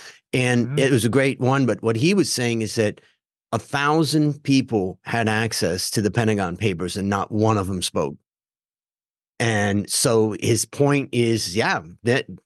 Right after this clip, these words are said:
Speaker 1: when people's, you know, pay is, is on the line or something, you know, they're not gonna speak. So
Speaker 2: Yeah.
Speaker 1: I think that this idea that we've exposed something now that has shaken the foundations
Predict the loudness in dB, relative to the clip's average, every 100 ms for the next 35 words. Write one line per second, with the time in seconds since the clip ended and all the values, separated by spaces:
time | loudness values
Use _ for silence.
0 | 0 0 2 2 2 0 0 -4 0 0
1 | 0 -2 _ _ _ _ -2 0 2 2
2 | 0 -4 -18 -20 -20 -20 _ 2 2 2
3 | -4 -2 0 2 0 0 2 0 -2 -2
4 | 0 0 0 -2 0 2 2 -2 -6 -6
5 | -12 -10 -2 0 0 -2 -10 -20 _ _
6 | -2 -2 -4 _ -8 -4 0 0 -2 -2
7 | -2 0 0 -2 0 2 2 2 0 0
8 | 0 -2 -6 -4 2 4 4 2 -2 -2
9 | -2 -2 -2 -2 0 0 0 0 -2 -4
10 | -12 -20 _ -4 -2 -2 -2 -4 -2 -4
11 | -2 0 0 0 0 -2 -2 -4 -2 0
12 | 2 2 2 2 0 0 0 -2